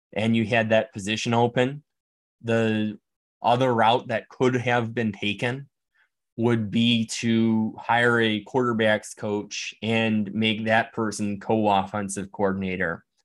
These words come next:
along with Brian Ferentz. Obviously, they went a different route, and in doing so, added somebody who's really well regarded around the building with Abdul Hodge as tight ends coach.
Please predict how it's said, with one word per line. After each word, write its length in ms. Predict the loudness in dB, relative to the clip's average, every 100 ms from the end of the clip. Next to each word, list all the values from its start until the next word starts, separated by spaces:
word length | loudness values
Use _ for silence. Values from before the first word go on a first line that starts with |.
| _
along 360 | 0 2 2 0
with 180 | -4 -2
Brian 320 | 0 0 -4
Ferentz. 600 | -4 -4 -4 -8 -12 -14 _ _ _ -2
Obviously, 540 | 0 4 4 4 2
they 140 | 4 4
went 240 | 2 0
a 40 |
different 380 | 0 -2 -2 -4
route, 460 | 2 4 4 0 -8 -16 -20 _
and 360 | 0 2 2 2
in 200 | 0 0
doing 320 | 0 0 0
so, 480 | 0 0 0 0 -4 0
added 500 | 0 2 -2 -4 -10 _ _ _ _
somebody 540 | -4 -2 2 2 2 0
who's 260 | 0 -2
really 280 | 2 4 4
well 280 | 4 2 2
regarded 760 | 0 0 0 0 -2 -4 -6 -4
around 300 | -2 -2 -2
the 60 |
building 380 | -2 -2 0 -2
with 160 | -2 -4
Abdul 360 | -4 -2 -2
Hodge 640 | 0 0 0 -2 -8 -10 -4
as 240 | -2 -2
tight 260 | -2 0 2
ends 300 | 0 0 -4
coach. 540 | -4 -4 -6 -10 -10